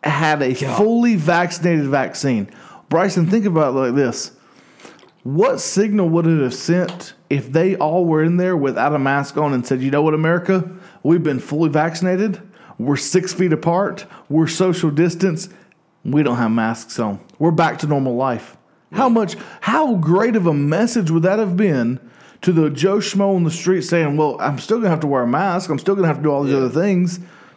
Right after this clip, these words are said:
Speaker 1: But all of a sudden, we see our representative leaders saying, "Hey, we've been vaccinated.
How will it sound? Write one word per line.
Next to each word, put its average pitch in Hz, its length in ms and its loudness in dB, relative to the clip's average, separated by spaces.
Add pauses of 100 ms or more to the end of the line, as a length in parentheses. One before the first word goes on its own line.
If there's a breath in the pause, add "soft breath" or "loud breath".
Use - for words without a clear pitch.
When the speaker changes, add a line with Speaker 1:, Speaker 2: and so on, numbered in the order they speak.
Speaker 1:
But 165 160 2
all 190 100 2
of 196 60 -2
a 170 40 -2
sudden, 202 320 0
we 170 140 2
see 180 180 0
our 165 240 0
representative 170 760 0
leaders 175 320 0
saying, 160 320 0 (320 loud breath)
"Hey, 147 340 0 (260 loud breath)
we've 135 560 0
been 160 260 2
vaccinated. 117 720 -2